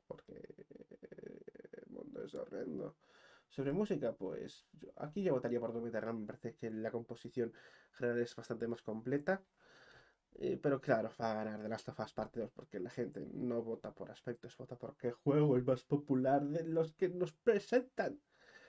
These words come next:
Mejor diseño de audio, como, como gane The Last of Us Parte dos, me, me pego un tiro. Así que me gustaría que ganase Half-Life Alyx. Eh, todo el mundo que ha comentado el juego dice que el cómo consigue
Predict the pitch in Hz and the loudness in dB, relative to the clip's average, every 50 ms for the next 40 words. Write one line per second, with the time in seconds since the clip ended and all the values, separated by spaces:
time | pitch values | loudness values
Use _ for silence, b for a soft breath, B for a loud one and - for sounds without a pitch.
0 | B B B - - 139 151 143 143 147 - 135 127 131 151 170 180 170 - 131 | B B B -8 -2 0 2 2 2 2 2 2 2 4 6 6 4 4 4 -2
1 | - - - - 117 - 131 120 123 135 139 127 120 120 117 - - 117 - 113 | -2 -4 -8 -10 -6 -2 0 2 4 4 4 4 2 0 -2 -2 -6 -6 -4 -4
2 | 110 - - - 113 113 117 123 127 123 - 120 113 110 104 - 123 120 123 117 | -4 -4 -4 -6 -6 -2 -2 -2 -2 -2 -2 -2 -2 -2 -2 -2 -2 -2 -2 0
3 | - 113 101 95 - 82 - - - 76 - - - - b b b b b b | 0 0 0 -2 -8 -10 -12 -10 -8 -6 -6 -6 -8 -10 b b b b b b
4 | b b b b b b b - 131 131 147 143 - 127 117 113 113 123 127 131 | b b b b b b b -4 0 2 2 2 4 2 2 2 2 0 2 2
5 | 147 147 202 190 180 165 147 123 117 120 117 117 - 127 - - 110 107 110 107 | 4 6 6 6 8 8 6 6 4 2 0 0 -2 -4 -4 -4 -4 -4 -2 -4
6 | 107 107 - - - 113 113 117 120 120 - - - - - - - 123 123 123 | -6 -6 -4 -4 -2 0 0 0 -2 -4 -8 -10 -12 -12 -6 0 0 2 2 4
7 | 127 123 123 120 - - 117 107 107 110 113 113 110 110 113 - - 117 120 117 | 2 2 0 -2 0 2 2 4 4 2 0 -2 -4 -6 -8 -8 -4 -4 -4 -4
8 | 110 - 110 113 113 113 - - 139 143 135 127 127 135 127 - _ - 131 131 | -2 -2 -2 -2 -2 -4 -4 -2 0 2 2 2 0 -2 -6 -6 _ 2 4 4
9 | 135 143 B B B B B B B B - - 120 - - _ - 143 143 135 | 4 2 B B B B B B B B -4 -4 -4 -4 -4 _ 6 6 6 8
10 | 131 127 123 127 - - - - 127 123 - 127 123 127 123 123 123 123 123 120 | 8 6 4 4 0 -8 -2 -2 -2 -2 0 0 0 2 2 2 4 2 2 0